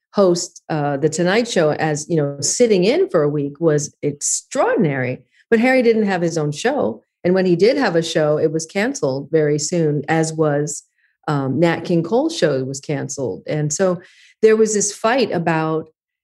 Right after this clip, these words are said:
not allowing Black people to have agency and to be seen in their true light,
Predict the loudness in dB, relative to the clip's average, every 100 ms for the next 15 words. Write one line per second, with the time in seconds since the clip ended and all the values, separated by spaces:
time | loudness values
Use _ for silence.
0 | _ _ 4 4 4 2 0 2 2 0
1 | 2 0 0 -2 -2 -8 -2 0 2 2
2 | 0 -2 -8 -8 -4 -2 0 -2 2 2
3 | 2 0 -2 -4 -4 -4 -4 -4 -4 -4
4 | -4 -2 2 2 2 0 0 2 2 2
5 | 0 -4 -2 0 2 0 -2 -6